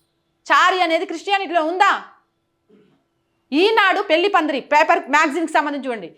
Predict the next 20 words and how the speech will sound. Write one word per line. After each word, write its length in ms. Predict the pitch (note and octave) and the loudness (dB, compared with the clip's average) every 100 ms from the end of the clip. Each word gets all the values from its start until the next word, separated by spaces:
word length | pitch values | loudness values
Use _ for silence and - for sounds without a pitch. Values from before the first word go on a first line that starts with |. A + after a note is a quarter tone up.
| _ _ _ - | _ _ _ 0
ఆ, 140 | C4 | 2
రెడ్డి 360 | C4 D#4 D4 A#4 | 2 2 2 0
క్రిస్టియన్కు 680 | A4 A#4 F#4+ E4+ F4 C5 - | 0 0 -2 -2 -2 -6 -2
రెడ్డి 240 | C4+ B3+ | -2 0
క్రిస్టియన్ 440 | G4 F#4+ F4 E4 C#4+ | -2 -4 -2 -2 0
వధువు 220 | C#4 C#4 | -2 0
కావాలి 400 | C4+ B3+ A#3+ B3 | 2 2 2 -2
అని 120 | B3+ | -4
ఉంటది, 240 | G#3 D#3+ D3+ | -6 -12 -14
కానీ 480 | _ _ - F4+ | _ _ 0 0
వాళ్ళు 180 | F#4+ F#4 | 2 2
వాళ్ళ 160 | F#4 F#4 | 2 0
కులాన్ని 340 | F#4+ G#4+ A4 | 2 2 2
చెప్పుకుంటున్నారా? 760 | G#4 G4+ G#4 D4+ E4+ E4 B3+ E3 _ _ _ _ _ _ _ - | -2 -4 -8 -4 0 2 0 -2 _ _ _ _ _ _ _ -8
కులం 260 | D#4 F#4 F#4 | 0 0 -2
పేరుతో 360 | D#4+ C#4 C4 C#4+ F4 | -4 -6 -4 -6 -6
హిందువులలో 560 | D4 D#4+ F4+ D#4+ B3+ B3+ D#4 | -6 -6 -4 -4 -2 0 0
విభజన 280 | C4+ E4 F#4+ D4 | -2 0 0 -2
తీసుకొచ్చి 540 | C#4 - A#3+ - D4+ C#4 - - _ - | -8 -8 -10 -6 -6 -6 -8 -14 _ -10
వాళ్ళ 200 | F#3+ A3+ | -4 -2